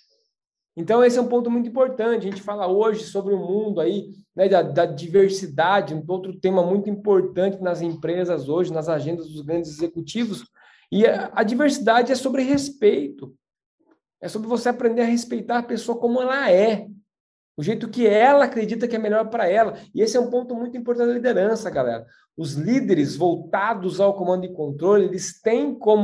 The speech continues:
movimento querer fazer no modelo de mundo deles. "O meu modelo é correto, o meu jeito é certo." E eu esqueço de olhar pra o outro, de entender o que que é certo pra você.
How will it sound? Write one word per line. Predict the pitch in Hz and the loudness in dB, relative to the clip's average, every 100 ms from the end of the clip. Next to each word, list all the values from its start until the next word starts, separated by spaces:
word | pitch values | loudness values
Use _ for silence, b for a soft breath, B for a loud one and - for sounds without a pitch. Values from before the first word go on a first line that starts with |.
| 190 | 2
movimento | 180 156 139 143 202 233 233 | -2 -2 -4 -2 0 0 -4
querer | - 190 214 | -4 -2 -2
fazer | 214 185 190 | -2 -2 0
no | 208 | -2
modelo | 185 202 208 | 0 -2 -2
de | 196 | -4
mundo | 185 214 185 | -4 -6 -10
deles. | - 185 185 143 131 | 2 4 4 2 -6
"O | 139 | -8
meu | 139 185 226 | -2 2 2
modelo | 220 156 147 202 | 2 -2 -2 -4
é | |
correto, | 208 190 160 190 190 147 | -4 -4 2 2 0 -6
o | |
meu | 151 208 214 | 0 2 2
jeito | 196 208 | -6 -12
é | 208 | -16
certo." | - 175 185 180 - _ _ _ | -2 0 0 -4 -18 _ _ _
E | |
eu | 151 | 0
esqueço | 180 - 185 196 196 | 0 -2 -6 -6 -4
de | 190 | -4
olhar | 185 185 | -4 -6
pra | - 196 | -8 -6
o | 185 | -4
outro, | 160 190 190 190 - - _ - - _ _ _ _ _ | 0 0 -2 -10 -18 -20 _ -20 -20 _ _ _ _ _
de | 143 180 | -6 -4
entender | 196 190 180 | -2 -2 2
o | 196 196 | 2 0
que | 247 | -10
que | - | -6
é | 226 | -8
certo | 202 - 180 175 - | -6 -6 -6 -6 -8
pra | 165 | -12
você. | 160 151 - 139 | -10 -12 -10 -10